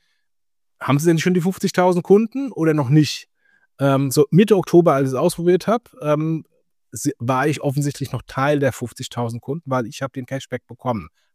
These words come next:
Heißt, fünf Millionen Kunden Mitte des Monats mit einer sehr attraktiven, ähm, Cashback-Aktion haben sie offensichtlich noch nicht fünfzigtausend Kunden davon überzeugen können, es zu nutzen.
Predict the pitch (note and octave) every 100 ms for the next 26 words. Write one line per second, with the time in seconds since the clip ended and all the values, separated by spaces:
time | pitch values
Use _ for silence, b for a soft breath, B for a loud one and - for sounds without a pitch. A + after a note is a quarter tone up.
0 | - B2+ C3+ G#3+ - - _ _ _ -
1 | G#3 - G3 E3+ D#3 C#3+ E3 G3+ G#3+ A#3
2 | C4+ b b b D3+ G3+ F3+ F3 - D#3
3 | F3+ F#3+ - E3 D#3+ D3+ B2 D3+ F3+ E3+
4 | - - - F3 E3+ D3+ D3+ C#3 b b
5 | _ C3+ C3+ C3+ C3+ C3+ - F#3 - C#3
6 | A#2 - - B2+ C3 F3+ G#3+ _ _ -
7 | E3 E3 D#3 E3 F#3+ - F3 D#3+ - _
8 | - C#3+ A#2 E3+ - E3+ - C#3 C#3+ C#3+
9 | C#3 D#3 D#3 - B2+ - B2+ - B2 A#2+
10 | - A#2+ B2 B2 B2+ B2+ G#2+ - - A2+
11 | - -